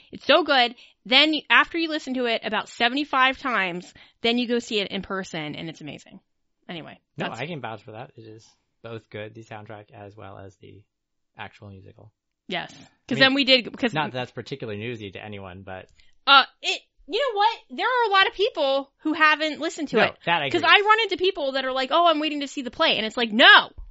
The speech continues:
Speaker 1: no,
Speaker 2: <laughs>
Speaker 1: no. W-, listen to it. Listen to it." Anyway.
Speaker 2: It can make it easier than a ten, I, I, I would presume, 'cause I listened to it first as well, but I didn't understand everything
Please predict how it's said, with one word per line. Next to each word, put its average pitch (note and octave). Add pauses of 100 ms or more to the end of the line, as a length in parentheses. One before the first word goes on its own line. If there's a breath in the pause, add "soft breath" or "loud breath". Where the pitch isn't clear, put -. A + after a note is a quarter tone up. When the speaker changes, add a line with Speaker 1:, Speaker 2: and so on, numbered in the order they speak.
Speaker 1:
no, A#3+
Speaker 2:
<laughs> -
Speaker 1:
no. G3
W-, G3
listen D#4
to F4+
it. A#3+
Listen E4+
to G4+
it." F#3 (540)
Anyway. F3+
Speaker 2:
It C3+
can F#3
make F3
it A2+
easier A#2+
than G2+
a F2+
ten, G#2+
I, F2+ (180)
I, G2+ (280)
I D3+
would D3+
presume, A2
'cause A2
I G#2
listened F#2+
to F#2
it F#2
first F2+
as F#2
well, G2
but F2+ (220)
I G#2+
didn't G#2
understand F2+
everything F2